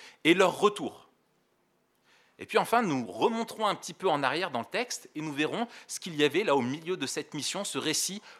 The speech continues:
par rapport à Jean-Baptiste pour comprendre pourquoi est-ce qu'il nous a été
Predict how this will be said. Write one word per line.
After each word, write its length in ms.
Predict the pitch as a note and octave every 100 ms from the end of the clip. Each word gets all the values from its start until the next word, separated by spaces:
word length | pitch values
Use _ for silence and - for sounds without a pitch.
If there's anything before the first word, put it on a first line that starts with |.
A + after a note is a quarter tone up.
| _
par 120 | C#3+
rapport 320 | C3+ C3+ E3
à 40 | C#3+
Jean-Baptiste 540 | D#3 C3+ - G3+ -
pour 140 | - -
comprendre 600 | F#3 - - F#3+ E3 G2+ - - _
pourquoi 500 | D#3 - D3 D#3+ -
est-ce 180 | B2+ B2+
qu'il 160 | - C#3
nous 180 | C3 C3
a 80 |
été 400 | B2+ B2 C3+ C3+